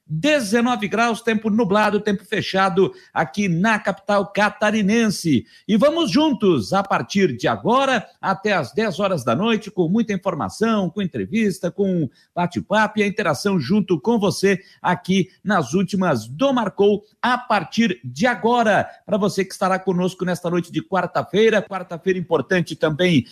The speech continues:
no futebol sul-americano, vamos conhecer o segundo finalista da Copa Libertadores da América, a Taça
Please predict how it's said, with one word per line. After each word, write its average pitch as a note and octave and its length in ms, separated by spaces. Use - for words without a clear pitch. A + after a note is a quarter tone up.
no F#3+ 240
futebol F3+ 380
sul-americano, F#3 840
vamos G#3 260
conhecer F#3 640
o F#3 240
segundo G3+ 600
finalista F#3+ 680
da F3 160
Copa F#3+ 500
Libertadores F#3 880
da D3 120
América, G3 400
a - 20
Taça F#3 220